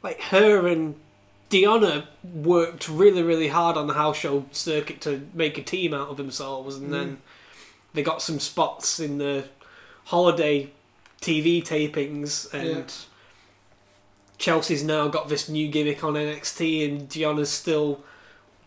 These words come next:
Speaker 1: going up and working main event matches.
Speaker 2: Hmm.
Speaker 1: Maybe something will come of that soon.
Speaker 2: Yeah.
Speaker 1: Chelsea gets eliminated by Bliss. Then Bianca eliminates Dana, which returns us back to the two women who started the match.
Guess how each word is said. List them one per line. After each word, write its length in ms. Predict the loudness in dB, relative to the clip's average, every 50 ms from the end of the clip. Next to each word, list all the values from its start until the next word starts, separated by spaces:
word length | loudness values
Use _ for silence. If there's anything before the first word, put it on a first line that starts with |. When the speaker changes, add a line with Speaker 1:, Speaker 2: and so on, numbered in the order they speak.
| _ -4
Speaker 1:
going 260 | 0 2 2 2 2
up 160 | 0 -2 -2
and 100 | -2 0
working 540 | 2 4 4 4 4 2 -4 -4 -4 -6 -6 -4
main 280 | -2 0 0 0 0 0
event 260 | 0 0 -2 -2 -4
matches. 840 | -6 -8 -8 -8 -8 -6 -6 -4 -4 -4 -4 -4 -6 -8 -12 -16 -20 _ _ _ _ _ _ _ _ _ _ _ -8
Speaker 2:
Hmm. 220 | -6 -6 -4 -4
Speaker 1:
Maybe 220 | -4 -4 -4 -4
something 320 | -4 -4 -4 -4 -4 -4 -4
will 80 | -4
come 220 | -4 -4 -4 -4 -4
of 120 | -4 -2
that 240 | -2 -4 -4 -4 -6
soon. 400 | -8 -8 -6 -6 -8 -8 -12 -16 -18 -20 -20 -20 _ _
Speaker 2:
Yeah. 220 | -12 -10 -10 -10 -12 -16 -20 -20 -20 _ _ _ _ _ _ _ _ _ _ _ _ _ _ -10 -2
Speaker 1:
Chelsea 360 | 2 4 6 6 6 6 4
gets 220 | 4 4 2 2
eliminated 460 | 2 2 2 2 2 0 0 -2 -4 -4
by 140 | -2 -4
Bliss. 600 | -4 -4 0 2 2 2 2 0 -4 -6 -6 -8 -12 -18 -20 -20 -20 _ _ _ _
Then 200 | 2 2 4 4
Bianca 520 | 4 4 6 6 6 4 4 4 4 4 4
eliminates 500 | 4 4 4 4 2 0 0 -4 -6 0
Dana, 560 | 4 6 6 6 6 4 0 0 -2 -2 -4 -8 -18 _ -20 -20 -18 -12
which 160 | -10 -8 -8
returns 400 | -6 -4 0 2 4 4 4 2
us 80 | -2 -2
back 480 | 0 0 0 0 -2 -4 -12 -14 -6
to 100 | -2 -2
the 100 | 0 0
two 300 | -2 -4 -4 -4 -4 -4
women 220 | -4 -6 -6 -6 -6
who 100 | -4 -4
started 400 | -4 -6 -8 -8 -10 -10 -10 -6
the 60 | -4
match. 600 | -4 -2 -2 -4 -6 -8 -8 -8 -8 -8 -8 -12